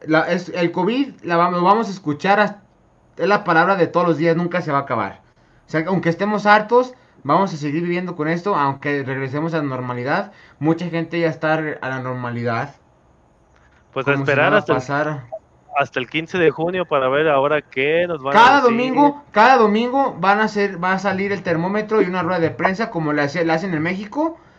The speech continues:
Speaker 1: Cada domingo, ah, en México lo es, es cada sie-, cada día a las siete, pero acá en Jalisco es cada domingo y van a sacar el termómetro, eh, de ellos, el semáforo, y van a decir cómo está y si, y qué va a proceder.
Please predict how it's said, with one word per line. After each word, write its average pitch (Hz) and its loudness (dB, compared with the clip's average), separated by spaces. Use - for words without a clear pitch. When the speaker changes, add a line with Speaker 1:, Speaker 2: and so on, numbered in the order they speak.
Speaker 1:
Cada 180 0
domingo, 170 0
ah, 156 0
en 165 -4
México 214 -2
lo 180 -4
es, 170 -6
es 175 -8
cada 190 0
sie-, 196 -6
cada 160 0
día 175 -2
a - 0
las 156 0
siete, 139 -8
pero 147 2
acá 147 -2
en 170 -2
Jalisco 185 -4
es 185 -6
cada 180 -2
domingo 202 -4
y 147 -4
van 170 0
a 185 -4
sacar 165 -2
el 185 -6
termómetro, 185 -4
eh, 135 -6
de 143 -2
ellos, 254 -4
el 160 -6
semáforo, 190 -2
y 139 -2
van 156 0
a 170 0
decir 156 -4
cómo 160 -2
está 196 -4
y 139 -8
si, 127 -8
y - -12
qué 151 -2
va 151 0
a 156 -8
proceder. 135 -4